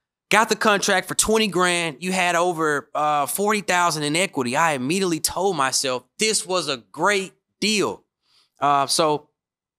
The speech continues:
got the deal contracted out, got the pictures, and remember, guys, I had no buyers, no relationship with any expert buyers in my local market first, which was a huge, huge mistake. So,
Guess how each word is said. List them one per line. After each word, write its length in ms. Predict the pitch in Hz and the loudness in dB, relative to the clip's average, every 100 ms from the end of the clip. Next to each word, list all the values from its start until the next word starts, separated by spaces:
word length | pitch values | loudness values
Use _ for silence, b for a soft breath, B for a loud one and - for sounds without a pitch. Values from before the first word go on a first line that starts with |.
| _ _ _ _ | _ _ _ _
got 200 | 196 214 | -2 0
the 60 | 202 | -2
deal 340 | 175 185 170 | 0 2 0
contracted 640 | 160 170 165 170 151 147 139 | 0 2 2 2 2 2 2
out, 400 | 131 131 - - | 2 2 -2 0
got 200 | 180 196 | 0 0
the 60 | |
pictures, 560 | - 180 160 160 147 131 | -4 -4 -4 -4 -4 -4
and 220 | 117 110 _ _ _ _ _ 117 | -8 -10 _ _ _ _ _ -6
remember, 340 | 139 180 143 | -2 -2 -2
guys, 380 | 123 123 123 123 | -2 0 0 -4
I 60 | |
had 340 | 120 131 123 95 | -6 -4 -6 -8
no 380 | 95 120 156 160 | -6 0 0 2
buyers, 680 | 143 151 147 110 80 - - _ _ _ _ _ - | 2 2 0 -2 -4 -10 -10 _ _ _ _ _ -8
no 300 | 117 170 196 | 0 4 4
relationship 800 | 185 170 165 170 147 - 135 120 | 2 0 0 -2 -2 -2 -4 -6
with 100 | 107 | -10
any 300 | 135 165 135 | -6 -4 -2
expert 400 | 147 - - 131 | -2 -4 -4 -4
buyers 500 | 107 127 131 117 110 | 0 2 2 0 -2
in 80 | 107 | -2
my 120 | 101 | -2
local 360 | 98 120 120 113 | 0 -2 -2 -4
market 440 | 113 117 - 95 | 0 0 -2 -8
first, 400 | - 117 104 - | -4 -2 -2 -6
which 200 | 107 104 | -8 -8
was 200 | 101 92 | -8 -10
a 120 | 85 | -12
huge, 800 | - - 156 185 175 175 170 - - _ | -18 -10 -4 -2 -2 -2 -4 -6 -12 _
huge 360 | 135 143 139 - | -6 -4 -4 -4
mistake. 440 | 117 - 113 90 _ _ B B B | -6 -4 -4 -6 _ _ B B B
So, 400 | - 220 170 - | -2 2 2 -2